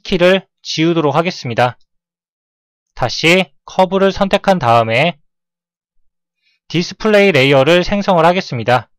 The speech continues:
Create a new layer 클릭을 하겠습니다. 레이어가 생성이 되었고 이 레이어를 더블 클릭을 하겠습니다.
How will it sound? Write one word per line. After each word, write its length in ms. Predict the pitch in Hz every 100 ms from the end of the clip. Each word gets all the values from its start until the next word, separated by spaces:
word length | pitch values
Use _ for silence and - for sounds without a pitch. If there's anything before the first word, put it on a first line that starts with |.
| _ _ _
Create 520 | 208 214 208 - -
a 340 | 196 202 160 165 127
new 160 | 135
layer 500 | 143 120 117 120 156 170 _ _ _ _ _
클릭을 360 | - 214 208 185
하겠습니다. 600 | 185 - 120 107 107 - _ _ _ _ _ _ _ _ _ -
레이어가 420 | 151 190 202 202
생성이 420 | 220 214 214 208
되었고 540 | 190 113 - - 147 - _ _ _ _ _ _ _ _ _ _ _ _ _ _ _ _
이 140 | 160
레이어를 680 | 175 127 151 147 147 185 196
더블 300 | 208 214 240
클릭을 340 | - 214 165 165
하겠습니다. 600 | 180 - 127 110 113